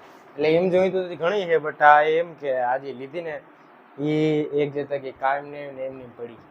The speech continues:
વધારે પડતું એવું છે. આનું આ, આ બધી હું તમને પેલા બતાવું છું. તો પેલા તો અહીં લેપટોપ તો આપણું ચાલુ જ છે already,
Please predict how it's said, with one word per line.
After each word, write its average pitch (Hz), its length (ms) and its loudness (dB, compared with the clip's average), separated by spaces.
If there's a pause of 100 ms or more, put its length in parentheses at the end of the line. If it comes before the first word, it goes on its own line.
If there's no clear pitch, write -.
(640)
વધારે 127 340 0
પડતું 107 340 -12 (340)
એવું 135 280 2
છે. 104 180 -10 (880)
આનું 143 280 -4
આ, 143 220 4
આ 143 40 0
બધી 147 220 -8
હું 143 120 -10
તમને 139 180 -10
પેલા 127 140 -14
બતાવું 117 400 -14
છું. - 240 -20 (1040)
તો 131 120 10
પેલા 143 220 10
તો 143 60 8
અહીં 139 120 6
લેપટોપ 143 380 0
તો 147 60 2
આપણું 135 220 2
ચાલુ 147 280 -4
જ 139 40 -8
છે 131 120 -12
already, 127 420 -6